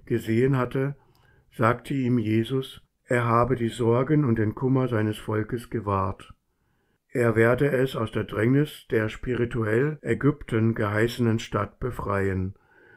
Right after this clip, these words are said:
und seine Erwählten werden vom Baum des Lebens im Paradies des Gottes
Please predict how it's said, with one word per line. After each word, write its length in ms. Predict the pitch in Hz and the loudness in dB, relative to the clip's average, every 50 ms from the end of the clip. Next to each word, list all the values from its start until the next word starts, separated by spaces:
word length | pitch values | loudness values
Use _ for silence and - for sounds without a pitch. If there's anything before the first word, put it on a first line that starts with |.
| - - | -20 -14
und 180 | - - 117 117 | -6 -2 -2 0
seine 240 | 117 123 120 120 117 | 2 2 4 4 4
Erwählten 680 | 113 107 104 104 110 117 120 131 143 - - 160 143 117 | 4 2 2 4 4 6 6 4 2 0 0 0 2 4
werden 500 | 113 110 107 113 117 139 127 139 143 139 - _ | 4 4 4 4 4 2 0 0 0 -2 -6 _
vom 240 | - 117 117 113 104 | -4 0 0 0 0
Baum 440 | - 101 101 110 120 131 147 156 143 | 0 0 2 4 4 4 4 2 2
des 240 | 131 123 120 - 113 | 0 -4 -4 -2 0
Lebens 400 | 113 110 120 120 135 127 117 - | 2 2 2 2 2 0 0 0
im 160 | 127 110 - | -4 -4 -2
Paradies 680 | - 107 101 98 98 98 92 - 110 120 135 139 - | -2 -4 -2 -2 -4 -4 -4 -4 -6 -6 -6 -8 -8
des 200 | - - 113 - | -8 -8 -8 -6
Gottes 500 | - - 104 104 - - 113 113 - - | -4 -4 -4 -4 -2 -4 -6 -6 -6 -14